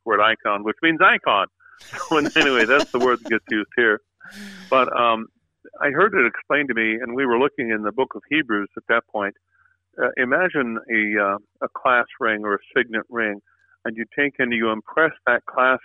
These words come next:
ring or signet ring into soft wax, let it harden a bit, remove it,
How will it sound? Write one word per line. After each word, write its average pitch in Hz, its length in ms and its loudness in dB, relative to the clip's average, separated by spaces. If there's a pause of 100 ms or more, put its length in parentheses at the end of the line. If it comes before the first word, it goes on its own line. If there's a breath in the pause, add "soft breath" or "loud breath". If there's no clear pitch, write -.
ring 120 440 0 (300)
or 107 140 -4 (160)
signet 123 280 -2
ring 120 400 -2
into 113 640 -6 (120)
soft 123 360 0
wax, 110 360 2 (880 soft breath)
let 120 180 0
it 127 80 -4
harden 120 300 2
a - 20 -4
bit, 120 200 2
remove 120 440 0
it, 110 140 0